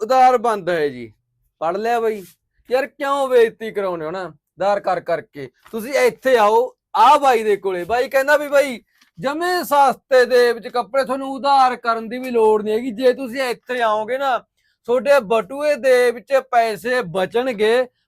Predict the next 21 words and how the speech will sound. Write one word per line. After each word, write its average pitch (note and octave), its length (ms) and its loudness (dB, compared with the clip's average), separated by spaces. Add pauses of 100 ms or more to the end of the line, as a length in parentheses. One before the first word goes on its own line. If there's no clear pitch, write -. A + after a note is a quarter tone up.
ਬਟੂਆ D4 340 0
ਖਾਲੀ A3 500 -4
ਨਹੀਂ B3 120 -4
ਹੋਊਗਾ। G3+ 300 -4
ਕਿਉਂ B3 360 -4
ਨਹੀਂ C#4 140 -6
ਹੋਊਗਾ? C#4 400 0 (320)
ਕਿਉਂਕਿ C4+ 400 -4
ਬਈ D4+ 220 -2
ਸਸਤੇ G#3+ 520 -4
ਬਹੁਤ F3+ 320 -2
ਨੇ। E3+ 220 -10 (320)
ਸਿਰਫ B3+ 240 -2 (300)
ਸੌ A#3+ 520 0
ਰੁਪਏ A#3+ 380 0
ਤੋਂ A#3+ 420 2
ਕੱਪੜੇ B3+ 480 -2
ਸ਼ੁਰੂ A3+ 380 -8
ਹੋ G3+ 160 2
ਜਾਂਦੇ F#3 320 -4
ਨੇ, B3 140 -2